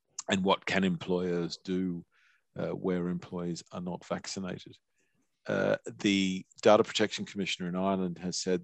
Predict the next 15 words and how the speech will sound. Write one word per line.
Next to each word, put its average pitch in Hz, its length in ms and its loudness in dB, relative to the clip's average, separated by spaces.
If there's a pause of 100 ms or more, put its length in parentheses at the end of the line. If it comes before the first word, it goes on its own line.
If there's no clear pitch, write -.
that 92 200 0 (260)
it 95 100 -14
is 90 220 -10
not 90 180 -4
appropriate 123 600 2 (640)
for 98 200 2
employers 92 680 2
to - 220 -6
ask 92 360 4
their 95 200 -6
employees, 90 640 -4
"Have 90 220 -14
they 92 140 -8
been 87 180 -14
vaccinated?" - 640 -12